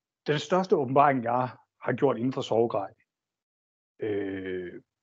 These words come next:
det må nok være min, øh, min, øh, Climate, øh,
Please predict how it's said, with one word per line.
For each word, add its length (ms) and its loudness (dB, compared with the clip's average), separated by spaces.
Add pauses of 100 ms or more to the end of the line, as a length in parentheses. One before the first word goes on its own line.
(680)
det 140 8
må 120 8
nok 320 2
være 180 4
min, 320 2
øh, 340 -2 (1000)
min, 220 6
øh, 300 4
Climate, 440 8 (300)
øh, 580 4